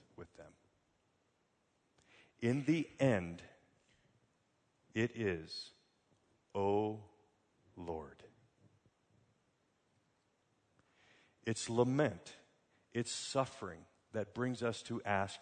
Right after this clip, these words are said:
the most important questions. Is God sovereign? Is he good? Can I trust him?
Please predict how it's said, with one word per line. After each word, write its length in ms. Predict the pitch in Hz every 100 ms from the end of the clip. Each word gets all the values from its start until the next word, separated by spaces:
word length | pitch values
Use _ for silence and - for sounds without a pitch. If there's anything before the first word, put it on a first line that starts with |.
| -
the 100 | 107
most 460 | 107 113 123 -
important 480 | 123 - 113 113 113
questions. 800 | - 104 - - 82 - - - _ _ _ _ _ _ _ _ _ _ -
Is 200 | 117 101
God 340 | - 110 113
sovereign? 580 | 104 - 104 98 82 85 - _ _ _ _ _ _ _ _ _ _ _ _ _ _ _ _ _ _ _ _ _ _ _ _ _ _ _ _
Is 220 | 131 127
he 200 | 120 123
good? 380 | 113 - 117 92 - - _ _ _ _ _ _ _ _ _ _ _ _ _ _ _ _ _ _ _ _ _ _ _ _
Can 160 | - 110
I 140 | 98 98
trust 480 | - 131 117 -
him? 160 | -